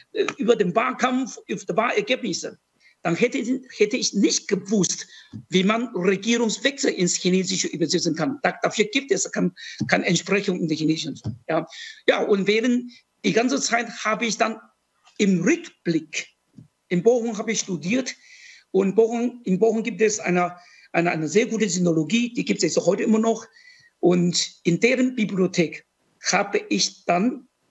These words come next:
ja, ich schäme mich zum zweiten Mal, habe ich sozusagen in einem fremden Land Geschichte lesen, äh,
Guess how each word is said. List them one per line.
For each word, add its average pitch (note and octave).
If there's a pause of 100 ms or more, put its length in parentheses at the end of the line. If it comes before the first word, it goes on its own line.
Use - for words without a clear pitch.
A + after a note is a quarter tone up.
(380)
ja, G3
ich D#3+
schäme G#3
mich G#3
zum F#3
zweiten G#3+
Mal, G3 (260)
habe F#3+
ich F#3+
sozusagen G3 (360)
in G3
einem F#3
fremden G#3
Land - (2000)
Geschichte A#3+
lesen, G#3+ (480)
äh, -